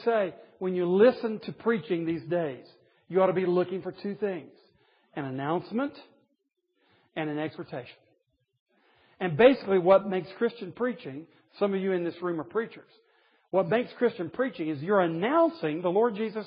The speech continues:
Christ as Savior and Lord. The kingdom has come. He is here. He makes Himself available to all of us. And then we exhort. We must turn and embrace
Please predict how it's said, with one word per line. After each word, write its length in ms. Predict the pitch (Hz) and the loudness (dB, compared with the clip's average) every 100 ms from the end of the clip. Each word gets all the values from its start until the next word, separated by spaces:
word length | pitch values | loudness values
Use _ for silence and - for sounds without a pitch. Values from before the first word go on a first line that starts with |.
| - | -8
Christ 460 | 254 285 240 - - _ _ _ _ _ - | -6 -6 -8 -16 -20 _ _ _ _ _ 2
as 200 | 180 151 - - | 4 2 -6 -6
Savior 460 | - 269 302 180 143 | 4 6 4 0 -6
and 220 | 151 143 | -6 -6
Lord. 400 | 147 226 294 175 - - | 2 4 4 0 -6 -20
The 60 | |
kingdom 480 | - - 262 311 247 | -8 0 0 0 -2
has 200 | 143 143 - | -6 -10 -6
come. 380 | 202 240 269 185 - _ _ | -2 0 0 -6 -14 _ _
He 360 | 247 359 294 | 0 0 0
is 160 | 156 120 | -4 -6
here. 380 | 180 269 262 160 | -8 -2 -2 -2
He 120 | 190 | -4
makes 260 | 240 277 | -4 -4
Himself 360 | 233 196 233 214 | -6 -4 -2 0
available 520 | 180 139 247 277 240 | -4 -2 2 2 2
to 100 | - | 0
all 200 | 208 220 | 0 2
of 80 | 214 | 0
us. 200 | 262 220 - - - | -2 -2 -8 -20 -10
And 260 | 156 165 151 | -4 -4 2
then 280 | 269 339 339 | 4 4 0
we 340 | 214 185 247 262 | -4 -2 0 -2
exhort. 800 | 214 147 147 170 311 302 - - - - - _ _ _ | -4 -4 -2 4 6 6 4 -6 -20 -20 -20 _ _ _
We 160 | 214 277 | 4 6
must 280 | 247 170 - - | 4 2 -4 0
turn 480 | 262 320 320 202 165 | 6 6 6 4 0
and 180 | 190 196 | -2 -2
embrace 680 | 185 139 185 269 311 285 | -2 0 8 10 10 6